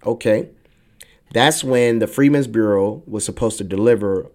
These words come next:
um, ultimately, ultimately about eight hundred and fifty thousand dollars, uh, excuse me, eight hundred and fifty thousand acres of land to the formerly enslaved.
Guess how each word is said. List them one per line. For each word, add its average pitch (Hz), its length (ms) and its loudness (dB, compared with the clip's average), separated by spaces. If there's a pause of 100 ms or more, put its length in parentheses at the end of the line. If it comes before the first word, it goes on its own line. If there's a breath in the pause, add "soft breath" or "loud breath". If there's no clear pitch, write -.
(100)
um, 101 260 -8
ultimately, 107 580 -2
ultimately 117 480 -4
about 95 300 -8
eight 123 160 -4
hundred 120 240 -6
and 95 100 -6
fifty 117 280 -8
thousand 104 400 -4
dollars, 95 380 -6 (460 soft breath)
uh, 110 60 -6
excuse 123 300 0
me, 101 60 -2
eight 135 160 0
hundred 120 240 -2
and 98 80 -4
fifty 127 300 -4
thousand 110 600 -4
acres 110 340 -4
of 90 140 -8
land 98 520 -4
to 107 120 -6
the 92 160 -6
formerly 98 500 -8
enslaved. 80 600 -14